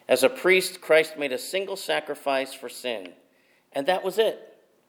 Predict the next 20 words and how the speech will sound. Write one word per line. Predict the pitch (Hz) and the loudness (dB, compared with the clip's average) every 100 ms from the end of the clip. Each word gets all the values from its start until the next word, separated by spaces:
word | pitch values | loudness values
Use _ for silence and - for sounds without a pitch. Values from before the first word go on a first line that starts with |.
| _ _ _ | _ _ _
It | 143 | -8
was | 143 147 | 0 0
a | |
perfect | - - 165 170 190 | 0 2 2 2 -2
sacrifice | - 143 127 120 - 107 107 - - _ _ - | 0 0 0 -6 -10 -10 -10 -16 -20 _ _ -4
by | 123 | -2
a | 117 | -2
perfect | - 156 151 160 156 | -2 -2 0 -2 -2
person | 135 120 - 107 104 _ _ _ _ - | -4 -4 -6 -12 -14 _ _ _ _ -20
to | |
perfect | - 120 - 165 156 - | -10 -8 -2 0 0 -2
some | - 120 | -6 -6
very | 113 139 139 139 135 139 - _ _ _ - | 0 2 2 0 -4 -10 -20 _ _ _ -8
imperfect | 127 - 143 127 127 117 - - _ - | -8 0 0 2 0 -2 -6 -20 _ -10
people." | 131 - - - - - - _ _ _ _ _ _ _ _ _ _ - | -10 -10 -14 -18 -20 -20 -20 _ _ _ _ _ _ _ _ _ _ -6
We | 135 | 0
need | 143 131 | 2 0
this, | - - | -2 -10
don't | - 110 110 | -4 -4 -2
we? | 95 80 | -6 -10